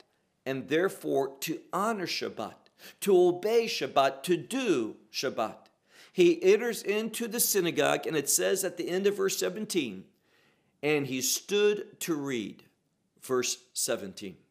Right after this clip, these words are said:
"And was given to him," and we have this word where we get the English word Bible from.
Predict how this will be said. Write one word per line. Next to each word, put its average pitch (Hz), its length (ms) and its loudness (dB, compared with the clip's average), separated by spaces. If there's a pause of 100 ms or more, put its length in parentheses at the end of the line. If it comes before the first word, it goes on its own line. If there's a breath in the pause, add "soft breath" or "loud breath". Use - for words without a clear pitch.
(1900)
"And 156 240 2
was 135 180 0
given 196 440 4
to 262 160 2
him," 120 560 -6 (480)
and 135 140 -4
we 127 120 -2
have 147 320 -8
this 139 300 -8
word 156 560 -4 (480 soft breath)
where 131 220 0
we 127 120 0
get 156 400 -4
the 139 120 -4
English 175 540 -6
word 120 380 -4 (460)
Bible 165 580 -4
from. 92 320 -12